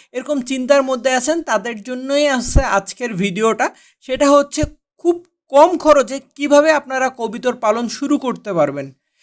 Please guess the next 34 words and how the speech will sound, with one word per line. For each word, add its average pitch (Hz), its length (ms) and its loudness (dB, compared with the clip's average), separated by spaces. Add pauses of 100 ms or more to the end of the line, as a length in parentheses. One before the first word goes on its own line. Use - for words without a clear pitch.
(160)
এবং 254 320 -2
কয়টা 262 380 4
কবিতর 294 480 -2
দিয়ে 294 240 0
শুরু 269 340 0
করবেন 269 520 -2 (280)
এবং 247 380 -8
কবিতর 262 380 0
পালনের 285 400 2
কোন 302 480 -4
কোন 302 300 -2
জিনিসগুলো 254 540 -2
দরকার, 208 520 4
সেটা 226 400 -4 (200)
A 226 160 -8
to 269 240 -10 (220)
Z 233 260 6
বলার 185 320 4 (100)
চেষ্টা 262 340 -8
করব 226 240 -8
আজকের 226 400 2
ভিডিওতে। 180 580 -2 (440)
So, 302 160 6
প্রথম 254 400 -6
থেকে 269 240 0
শেষ 269 380 -6
পর্যন্ত 254 360 -8
দেখার 220 400 -4
চেষ্টা 214 320 -8
করুন। 151 280 -8 (300)
তো 240 60 -20
চলেন, 277 360 -2 (160)
নাম্বার 240 340 2
ওয়ান, 214 360 0